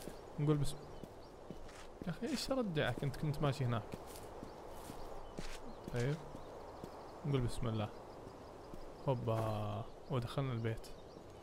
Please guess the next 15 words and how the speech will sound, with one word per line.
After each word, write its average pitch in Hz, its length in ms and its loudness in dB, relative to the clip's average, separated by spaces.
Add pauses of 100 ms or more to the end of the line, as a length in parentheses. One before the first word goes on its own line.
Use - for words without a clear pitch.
(320)
طبعًا 143 180 10
الكلب 165 400 12 (140)
عنده 151 320 8
حاسة 147 480 8
الشم 165 560 4
وال-، 135 240 4 (880)
والإحساس 156 1000 8 (220)
قوية 151 360 12
جدًا 151 420 8
أكثر 147 320 6
من 139 180 4
ال-، 123 680 6 (1700)
أيوة، 123 440 6
شوف 127 200 4
البيك. 143 500 6